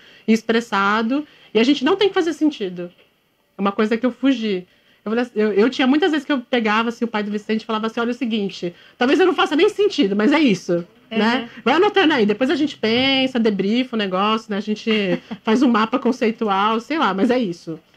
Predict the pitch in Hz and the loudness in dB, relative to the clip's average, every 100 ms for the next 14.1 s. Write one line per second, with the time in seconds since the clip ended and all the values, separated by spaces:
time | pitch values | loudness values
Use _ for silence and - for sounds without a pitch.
0 | _ _ - _ 208 214 226 240 254 247 | _ _ -20 _ -2 0 0 2 0 0
1 | 214 208 208 208 202 190 185 180 233 240 | -2 -2 -2 -4 -4 -4 -4 -2 -2 0
2 | 254 - 240 254 269 269 302 330 254 196 | -2 -2 0 0 0 0 -2 -2 -4 -4
3 | 196 196 208 214 214 214 226 220 226 226 | -6 -6 -6 -6 -6 -8 -4 -2 -2 -6
4 | 214 214 - 220 - 214 202 208 - 208 | -4 -6 -2 -2 0 -4 -4 -6 -2 2
5 | 202 220 226 196 185 208 214 226 220 180 | 4 2 -2 -6 -6 -2 0 0 -2 -8
6 | - 240 254 220 220 226 226 208 208 208 | -4 -2 -4 -6 -6 -4 -4 -6 -4 -4
7 | 208 190 185 _ _ _ _ 202 220 220 | -6 -10 -12 _ _ _ _ -4 -2 -4
8 | 208 196 202 226 214 226 240 233 233 233 | -6 -6 -2 -2 -2 -2 -2 -2 -2 -4
9 | 220 220 233 262 220 262 277 269 285 277 | -2 -4 -2 -2 0 0 0 -2 -2 -2
10 | 269 269 - 277 262 226 190 170 170 - | 0 -2 0 0 0 -2 -4 -8 -10 -16
11 | 170 _ _ _ _ _ _ 196 277 320 | -20 _ _ _ _ _ _ 0 2 2
12 | 294 - 277 311 277 233 233 220 180 170 | 0 0 0 0 0 0 -2 -4 -4 -6
13 | 180 196 226 - 262 262 269 269 330 277 | -6 -4 -4 -2 -2 -2 -2 -2 -2 -2
14 | 220 | -4